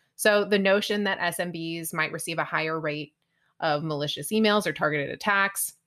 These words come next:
and that that's due to the fact that they, um,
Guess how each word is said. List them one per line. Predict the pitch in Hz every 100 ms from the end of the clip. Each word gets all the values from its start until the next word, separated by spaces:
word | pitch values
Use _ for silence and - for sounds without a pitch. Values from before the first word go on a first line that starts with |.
| _ _ _ _ _ _ -
and | 170 175
that | 160 156
that's | 165 156 190
due | 170 165 160
to | 175
the | 160
fact | 170 160 156
that | 165 -
they, | 160 160 160 _ - -
um, | 175 151 151 151 175